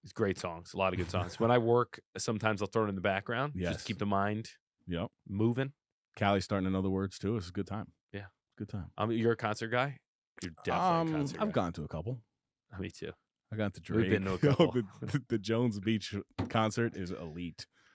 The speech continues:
Speaker 1: Yeah,
Speaker 2: We
Speaker 1: but
Speaker 2: ever
Speaker 1: that,
Speaker 2: tell that
Speaker 1: so,
Speaker 2: story?
Speaker 1: but no, no.
Speaker 2: <laughs>
Speaker 1: But that, that, that type of concert, right? Like, I have to be very,
Speaker 2: That was, like,
Speaker 1: very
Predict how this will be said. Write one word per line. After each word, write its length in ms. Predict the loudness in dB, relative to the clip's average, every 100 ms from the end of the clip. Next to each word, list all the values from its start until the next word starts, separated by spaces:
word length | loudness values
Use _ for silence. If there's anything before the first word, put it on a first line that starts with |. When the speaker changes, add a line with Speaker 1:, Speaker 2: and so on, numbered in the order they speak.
| _
Speaker 1:
Yeah, 100 | 6
Speaker 2:
We 140 | 8
Speaker 1:
but 60 | 10
Speaker 2:
ever 20 |
Speaker 1:
that, 80 | 10
Speaker 2:
tell 100 | 10
that 80 | 10
Speaker 1:
so, 180 | 10 8
Speaker 2:
story? 220 | 10 8 6 2
Speaker 1:
but 60 | 6
no, 120 | 6
no. 160 | 6 -4 _
Speaker 2:
<laughs> 120 | _
Speaker 1:
But 180 | 8 10
that, 400 | 12 10 10 8 8
that, 320 | 8 8 6 0 _
that 360 | 4 6 6 6
type 220 | 4 4
of 80 | 2
concert, 340 | 2 2 2
right? 220 | 4 2 0 _ _
Like, 280 | 0 0 2 4
I 80 | 4
have 140 | 4
to 80 | 0
be 100 | -2
very, 560 | 6 8 8 6 2 -4 _ _ _ _ -12
Speaker 2:
That 240 | -4 6 10
was, 40 |
like, 60 | 10
Speaker 1:
very 280 | 8 2